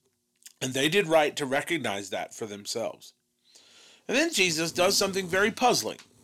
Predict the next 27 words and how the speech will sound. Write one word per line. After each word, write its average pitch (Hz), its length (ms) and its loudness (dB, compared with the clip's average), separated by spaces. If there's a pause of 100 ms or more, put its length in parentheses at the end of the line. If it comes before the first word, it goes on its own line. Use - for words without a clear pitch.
(520)
He 208 140 -4
warns 262 320 4
them 190 180 2
to 185 80 2
tell 196 240 4
no 190 220 4
one 139 240 2
about 160 320 4
this. - 360 -6 (580)
What 311 160 6
an 320 100 2
inexplicable 208 800 0
thing 185 340 0
for 170 140 -2
the 151 80 -4
Messiah 175 480 2
to 143 140 -2
do. 196 320 -4 (840)
Why 247 180 6
would 330 140 2
he 240 120 4
not 214 380 6
want 180 320 0
them 170 300 0
to 165 120 -2
tell 196 420 4
everyone? 233 640 0